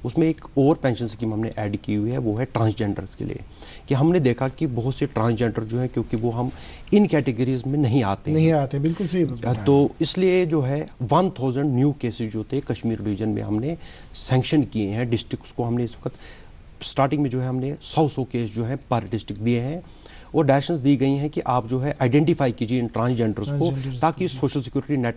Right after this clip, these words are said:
Speaker 1: में हम इनको
Speaker 2: जी,
Speaker 1: cover कर
Speaker 2: कवर
Speaker 1: सकें।
Speaker 2: कर सकें,
Speaker 1: तो
Speaker 2: बिल्कुल।
Speaker 1: ये हमारी एक नई स्कीम है। और मैं इधर से ये भी कहूँ-, कहूँगा कि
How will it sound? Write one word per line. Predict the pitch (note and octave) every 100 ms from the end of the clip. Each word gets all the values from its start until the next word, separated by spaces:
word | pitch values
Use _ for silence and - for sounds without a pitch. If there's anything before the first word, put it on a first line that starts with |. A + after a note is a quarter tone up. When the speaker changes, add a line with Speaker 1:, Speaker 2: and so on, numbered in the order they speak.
| -
Speaker 1:
में | B2+ B2
हम | G#2+ B2
इनको | G#2+ G2+ D#3+
Speaker 2:
जी, | D#3+
Speaker 1:
cover | A#2+ G#2+
कर | G#2+
Speaker 2:
कवर | G2+
Speaker 1:
सकें। | A2 C#3
Speaker 2:
कर | C3 B2
सकें, | - A#2
Speaker 1:
तो | B2+
Speaker 2:
बिल्कुल। | C3 C3+
Speaker 1:
ये | C#3 D#3
हमारी | D3+ F3
एक | G3
नई | C3 C#3+
स्कीम | B2 D#3+
है। | E3+
और | D#3+
मैं | D3 D#3 C#3
इधर | C3+ D3+
से | - D#3
ये | D#3
भी | D3+
कहूँ-, | C#3+ C3 C3 -
कहूँगा | C3+ C#3
कि | D#3 F3